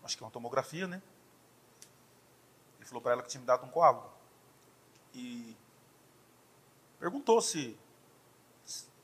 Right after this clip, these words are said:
eu não sei se foi o médico agora, ou se foi a enfermeira que passou a informação. Falou assim, "Cara, ora, porque se não sair o coágulo,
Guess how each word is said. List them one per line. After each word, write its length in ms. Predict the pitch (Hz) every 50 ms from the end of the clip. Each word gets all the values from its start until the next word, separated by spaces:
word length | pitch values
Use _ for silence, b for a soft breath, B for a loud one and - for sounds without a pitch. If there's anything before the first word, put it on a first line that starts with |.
| - - - -
eu 80 | - 214
não 60 | 226
sei 120 | - 233
se 60 | - -
foi 100 | 202 180
o 60 | 151
médico 460 | 135 127 123 143 147 143 - - - 110
agora, 300 | - 127 135 139 127 120
ou 40 |
se 100 | - - -
foi 360 | - - 131 127 123 113 - -
a 60 | 123
enfermeira 520 | 127 - - 127 110 120 139 151 143 - 110 - - - - - - - - - - - - - - - - -
que 80 | - 117
passou 380 | - 117 113 - - 139 127 120
a 40 |
informação. 600 | 120 117 - 123 120 117 113 - 147 147 151 147 147 -
Falou 160 | - - 147
assim, 200 | 143 - - 139 131 - -
"Cara, 240 | - 156 143 131 127
ora, 300 | 131 143 151 139 - - - - - - - - - - - - - - - - - -
porque 160 | - - 123
se 200 | - - - 147
não 280 | 143 139 143 147 175 -
sair 200 | - 165 147 147
o 60 | 143
coágulo, 580 | - 151 135 131 131 135 143 139 151 156 -